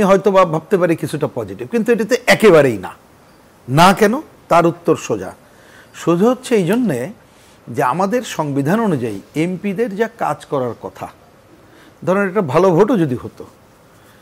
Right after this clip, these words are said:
ভ-, এমপি সাহেবরা নির্বাচিতও যদি হতেন জনগণের ভোটে, যেই হোক না কেন, কিন্তু যা চলছে এই যে এতদিন ধরে, সে আওয়ামী লীগ ক্ষমতায়, বিএনপি এর আগে ছিল, অন্যরাও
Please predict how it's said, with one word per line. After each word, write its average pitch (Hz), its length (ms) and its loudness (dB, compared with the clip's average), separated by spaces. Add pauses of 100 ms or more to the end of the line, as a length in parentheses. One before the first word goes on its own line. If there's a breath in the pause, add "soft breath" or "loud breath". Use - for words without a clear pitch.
(240 soft breath)
ভ-, 131 280 -4
এমপি 180 260 -2
সাহেবরা 208 320 -2
নির্বাচিতও 185 640 2
যদি 240 200 4
হতেন 190 280 2
জনগণের 113 480 -4
ভোটে, 104 220 -10
যেই 226 240 4
হোক 151 200 2
না 117 100 -8
কেন, 95 160 -12 (580 soft breath)
কিন্তু 151 240 -6 (140)
যা 175 80 4 (140)
চলছে 185 380 4 (100)
এই 123 40 -6
যে 139 100 -2
এতদিন 196 440 0
ধরে, 104 240 -10 (420 soft breath)
সে - 160 -4
আওয়ামী 160 260 4
লীগ 151 160 -2
ক্ষমতায়, 147 520 -2 (200)
বিএনপি 139 440 -4
এর 139 80 0
আগে 135 180 -2 (120)
ছিল, 127 140 -6 (280)
অন্যরাও 131 440 0